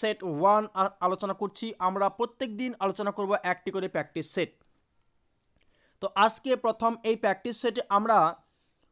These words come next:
খুব গুরুত্বপূর্ণ প্রশ্নগুলো তুলে ধরেছি। অবশ্য ভিডিওটি প্রথম থেকে শেষ পর্যন্ত দেখুন, কারণ শিক্ষা কখনো বিফলে যায় না। প্রথম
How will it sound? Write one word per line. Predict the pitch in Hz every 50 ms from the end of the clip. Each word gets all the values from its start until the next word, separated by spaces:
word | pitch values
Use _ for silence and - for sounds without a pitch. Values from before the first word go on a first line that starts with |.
| _ _ _ _ _ _ _ _
খুব | - 294 277 220 208 196
গুরুত্বপূর্ণ | 247 214 - - 240 - 247 247 247 214 233
প্রশ্নগুলো | 226 208 - - 233 226 240 233
তুলে | 214 240 226 208 220
ধরেছি। | 226 214 - 233 - 196 202
অবশ্য | 214 240 233 - 269 220 233
ভিডিওটি | 202 247 233 226 208 -
প্রথম | 202 190 196 214 208 208 208 220
থেকে | 202 - 226 226 - -
শেষ | 196 180 - -
পর্যন্ত | 185 175 170 175 180 196 170 175
দেখুন, | 170 - 160 135 123 _ _ _ _ _ - -
কারণ | 208 220 240 240 233 202 -
শিক্ষা | - 262 254 _ - - 247 247 247 247 220
কখনো | 196 - - 214 214 226 214 175 170
বিফলে | 190 180 - - 190 185 196 214 208 170 156
যায় | 170 156 151 151 147 156
না। | 147 131 117 - _ _ _ _ _ _ _ _ _ _ _ _ _ _ _ _ _ _ _ _ _ _ _ _ _ _ _ _ _ _ _ _ _ -
প্রথম | 208 226 - 262 262